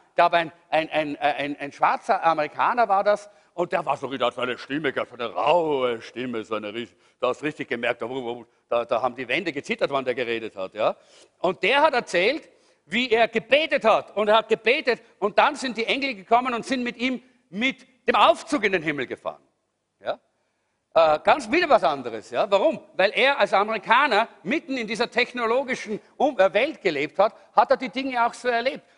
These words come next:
Er hat sicherlich etwas Ähnliches gesehen und seine, seine Ausdrucksweise war so.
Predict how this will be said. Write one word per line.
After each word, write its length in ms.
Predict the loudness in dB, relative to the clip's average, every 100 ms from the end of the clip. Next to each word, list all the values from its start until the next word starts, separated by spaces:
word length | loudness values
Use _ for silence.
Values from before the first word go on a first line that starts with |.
| _
Er 100 | 2
hat 180 | 2 2
sicherlich 460 | -4 -2 -2 -2
etwas 320 | -6 -6 -6 -2
Ähnliches 560 | -2 0 -2 -2 -6
gesehen 500 | -6 -6 -2 -2 -4 -8 _ -6
und 160 | -6
seine, 360 | 2 2 2 -2 -4
seine 260 | -4 -2 2
Ausdrucksweise 800 | 0 0 -8 -6 -4 -4 -6 -18
war 160 | -20
so. 140 | _